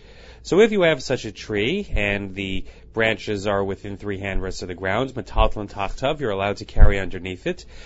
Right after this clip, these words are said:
The kivan de ein nofo gavo min haaretz shlosha tefachim, since these branches are not more than three handbreadths from the ground, havilhu kilavudim laaretz, they're considered closed up, as if they were legally,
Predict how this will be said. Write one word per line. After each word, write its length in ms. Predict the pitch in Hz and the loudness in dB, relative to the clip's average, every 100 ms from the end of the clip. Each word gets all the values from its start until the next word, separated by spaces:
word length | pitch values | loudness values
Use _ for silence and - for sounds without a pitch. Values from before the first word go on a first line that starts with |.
| - | -12
The 100 | - | -2
kivan 360 | 135 - 190 220 | 8 12 12 12
de 120 | 175 | 4
ein 280 | 147 156 139 | -2 -2 0
nofo 340 | 135 151 135 | 0 0 -2
gavo 340 | 110 104 110 131 | 0 0 2 0
min 180 | 131 113 | -2 -4
haaretz 460 | 110 110 110 104 | -2 0 0 -2
shlosha 320 | - 104 - | -4 -4 -4
tefachim, 460 | 98 - 87 - 120 | -10 -8 -8 -8 -10
since 240 | - 208 | -6 -6
these 180 | 175 143 | -2 -2
branches 520 | 107 120 135 113 98 | 0 0 0 -2 -8
are 60 | 98 | -6
not 180 | 113 110 | -6 -6
more 180 | 110 107 | -6 -4
than 160 | 101 | -4
three 220 | 101 107 | -4 -8
handbreadths 400 | 104 101 95 95 | -6 -6 -6 -8
from 160 | - 92 | -10 -12
the 60 | 85 | -6
ground, 380 | 120 113 110 120 - - - | -2 0 -2 -8 -18 -20 0
havilhu 520 | 139 156 170 147 147 | 2 4 2 -2 -4
kilavudim 720 | - 131 117 101 139 143 131 | -4 -4 -4 -2 -2 0 0
laaretz, 480 | 113 87 85 - - - - - | -2 -8 -10 -12 -16 -16 -18 -4
they're 100 | 135 | -2
considered 460 | 135 135 175 156 117 | 0 -2 -2 -2 -4
closed 560 | - 135 143 139 113 | -4 0 2 2 0
up, 200 | 117 95 - | -4 -4 -6
as 160 | 92 | -6
if 160 | 107 - | -6 -4
they 120 | 110 | -2
were 180 | 104 104 | 0 -2
legally, 640 | 104 127 117 117 113 110 | -2 -2 0 -2 -2 -4